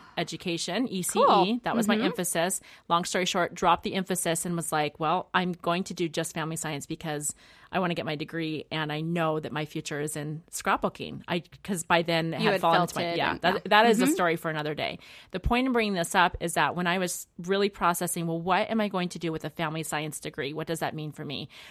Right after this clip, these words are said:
Speaker 2: What I seriously considered and was, like, the main thing that I considered within that degree was counseling, but it was a marriage enhancement direction
Speaker 1: Mm-hmm.
Speaker 2: that I wanted to take, not
Speaker 1: So
Speaker 2: a
Speaker 1: not
Speaker 2: marriage
Speaker 1: crisis management,
Speaker 2: Correct.
Speaker 1: kind of.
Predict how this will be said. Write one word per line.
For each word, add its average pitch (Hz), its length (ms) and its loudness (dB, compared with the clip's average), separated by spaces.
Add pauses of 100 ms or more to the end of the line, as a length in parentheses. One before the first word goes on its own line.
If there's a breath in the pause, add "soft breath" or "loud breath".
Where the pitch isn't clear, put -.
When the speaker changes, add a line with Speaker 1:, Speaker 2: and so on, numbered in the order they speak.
(140)
Speaker 2:
What 196 220 4
I 208 120 6
seriously 208 640 0
considered 185 640 0
and 180 120 -2
was, 170 160 0
like, 160 180 0
the 151 80 -2
main 165 320 -2
thing 165 100 -4
that 156 100 -2
I 156 80 0
considered 156 460 -6
within 160 340 -4
that 160 160 -2
degree 233 420 0 (320 loud breath)
was 180 420 4
counseling, 165 560 -2 (320 soft breath)
but 196 120 4
it - 100 0
was 185 120 2
a 175 120 0
marriage 180 640 0
enhancement 175 1040 -4 (680)
direction 165 500 0
Speaker 1:
Mm-hmm. 147 60 -4
Speaker 2:
that 147 120 -2
I 151 60 0
wanted 147 240 -6
to 151 60 -12
take, - 280 -6
not 180 260 2
Speaker 1:
So 208 80 4
Speaker 2:
a - 60 6
Speaker 1:
not 196 100 10
Speaker 2:
marriage 180 200 6
Speaker 1:
crisis 262 440 6
management, 160 300 -2
Speaker 2:
Correct. 190 380 4
Speaker 1:
kind 160 200 2
of. 165 200 -4